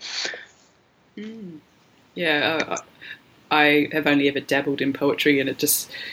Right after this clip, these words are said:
yeah, it just would seem the hardest one to really produce. You know,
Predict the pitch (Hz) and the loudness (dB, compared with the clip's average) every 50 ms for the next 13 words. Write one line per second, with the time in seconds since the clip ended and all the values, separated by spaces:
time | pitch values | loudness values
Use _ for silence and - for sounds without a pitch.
0 | - - - - 180 196 180 160 - - - - - - - - - - - 170 | -16 -8 0 4 4 6 4 4 2 -2 -6 -12 -12 -6 -4 -4 -4 -4 -2 -2
1 | 151 - - - 160 147 - - - 160 151 151 156 151 147 151 151 - - - | -2 -2 0 0 0 0 0 2 4 6 6 6 4 2 0 -2 -6 -6 -6 -6
2 | - - - - 170 143 - - 156 147 139 147 147 - - 151 143 139 143 139 | -6 -8 -2 2 2 2 4 4 4 4 4 2 0 0 -2 -2 -2 -2 0 0
3 | - 147 143 143 139 139 139 - 160 143 - 143 151 151 - - - - - - | 0 2 2 2 2 0 -2 -2 -4 -4 -2 -2 -2 -2 0 -2 -2 -4 -6 -12
4 | - - - - - - - - - _ _ _ - - - - 160 139 139 143 | -18 -18 -16 -16 -16 -16 -16 -18 -20 _ _ _ -20 -18 -10 -8 -8 -6 -6 -8